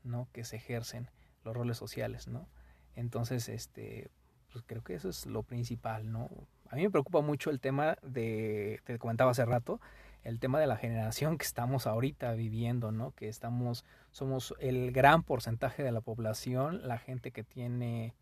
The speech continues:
veinte a cuarenta años, o sea, ahorita, porque en un futuro vamos a ser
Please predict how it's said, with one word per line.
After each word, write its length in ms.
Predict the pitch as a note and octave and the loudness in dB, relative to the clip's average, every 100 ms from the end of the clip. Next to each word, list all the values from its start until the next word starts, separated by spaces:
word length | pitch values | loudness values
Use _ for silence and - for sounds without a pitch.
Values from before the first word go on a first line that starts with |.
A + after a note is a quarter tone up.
| _ _ | _ _
veinte 680 | B2+ B2+ B2+ B2 B2 A#2+ - _ - - | -4 0 0 -2 -2 -4 -8 _ -20 -12
a 100 | B2 | -10
cuarenta 540 | A#2 B2 A#2+ B2+ A#2+ A#2 | -2 0 2 0 0 0
años, 420 | A#2+ A3 - - - - _ - | 0 -2 -8 -20 -20 -20 _ -10
o 40 | |
sea, 340 | B2+ A#2+ - - _ - - | -6 -4 -6 -12 _ -20 -10
ahorita, 580 | B2+ B2 D#3 G#3 A#2 - _ _ | -2 0 0 0 -8 -14 _ _
porque 680 | A#2+ A#2 C3+ B2 A#2+ A#2 - - - - | -8 -6 -4 -2 -2 -4 -6 -16 -20 -8
en 120 | C#3 | -2
un 80 | C#3+ | 0
futuro 400 | D#3+ C#3+ D3 E3+ | -2 0 2 4
vamos 260 | C3+ C3 A#2+ | 4 4 2
a 80 | |
ser 420 | G#2+ B2+ C3 B2+ | 0 2 4 2